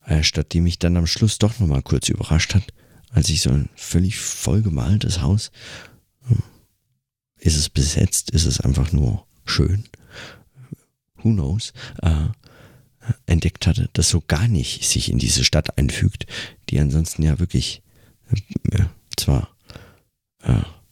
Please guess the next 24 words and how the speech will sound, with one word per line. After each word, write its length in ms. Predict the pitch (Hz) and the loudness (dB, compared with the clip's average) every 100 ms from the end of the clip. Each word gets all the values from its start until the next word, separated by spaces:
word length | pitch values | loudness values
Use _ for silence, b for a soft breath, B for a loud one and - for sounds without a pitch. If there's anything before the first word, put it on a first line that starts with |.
| _ | _
sehr 460 | - - - - - | -4 0 0 -2 -2
schön, 480 | - 85 85 87 101 - | -2 0 0 -2 -4 -6
also 400 | - 78 52 - _ - | 0 0 0 -6 _ -4
hübsch, 500 | - - - - - _ _ _ - _ | 0 0 0 -4 -6 _ _ _ -20 _
eigentlich 500 | 80 76 73 - - - _ | 0 0 0 -4 -10 -18 _
eher 320 | - 71 73 - - | -2 0 0 -2 -2
als 240 | - - | 0 2
schön, 300 | - 87 95 B B B B B - | 2 2 0 B B B B B -4
hübsch 460 | - 104 - - - B B B _ _ _ _ | 0 0 -2 -8 -12 B B B _ _ _ _
und 200 | - 78 | 0 0
so 240 | 67 60 - | 0 -2 -6
immens 840 | - 78 - - 73 73 62 - - | -2 0 2 0 2 0 0 -4 -4
spießig 800 | - - 90 90 - 69 - | -4 0 0 2 0 -2 -2
wirkt, 340 | 92 78 - - B B B B B _ - | 0 0 -2 -14 B B B B B _ -4
dass 400 | - 101 71 73 | -2 0 0 0
man 300 | 82 85 92 - B B B B B B _ _ _ _ _ _ _ - - - | 2 0 -2 -6 B B B B B B _ _ _ _ _ _ _ -12 -6 -2
sich 400 | - 92 - - | 0 0 -2 -2
kaum 220 | - 80 | 0 2
vorstellen 340 | 78 78 69 | 0 0 0
kann, 220 | - 67 64 | 2 0 0
es 140 | - | 2
dort 200 | - - | 0 2
länger 240 | 90 90 - | 0 0 0
auszuhalten. 580 | - - - 90 - | -2 0 0 -2 -8